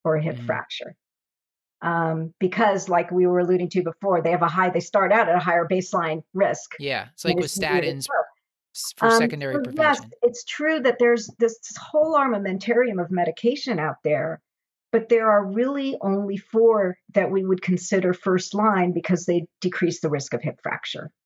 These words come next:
Speaker 1: And as I said, that's what the A C P and I believe what we should all be emphasizing as our gold standard is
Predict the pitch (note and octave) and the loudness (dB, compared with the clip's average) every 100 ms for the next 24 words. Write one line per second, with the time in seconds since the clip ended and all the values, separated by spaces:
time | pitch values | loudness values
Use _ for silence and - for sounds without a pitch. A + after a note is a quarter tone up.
0 | _ - E3+ E3 E3 E3 D#3+ D#3+ - G#3 | _ -2 2 2 2 2 2 0 2 2
1 | F3+ F3+ F3 - F3+ F3 - E3 D#3 - | 4 2 2 0 0 0 0 -2 0 2
2 | F3 E3+ F3 E3 - G3+ F3+ E3 C#3 D#3+ | 2 2 -2 -4 -2 0 0 0 -2 -4
3 | D3 C#3+ D#3+ D#3+ E3 D3 D3+ D#3+ D3+ - | -2 -2 -2 0 0 2 0 0 -4 -4
4 | D#3 D#3 D3+ D3 E3 D#3 D3 - F#3+ G3+ | 0 2 0 0 2 2 0 0 0 2
5 | F#3+ - C3 C#3+ A#2 G#2+ D#3 - E3+ D#3+ | -2 2 0 0 -4 -8 -8 -4 0 2
6 | D#3 D#3 D#3+ D3 - - F3+ F3+ C3 B2+ | 2 2 0 0 -4 0 2 0 -2 -8
7 | C3+ | -10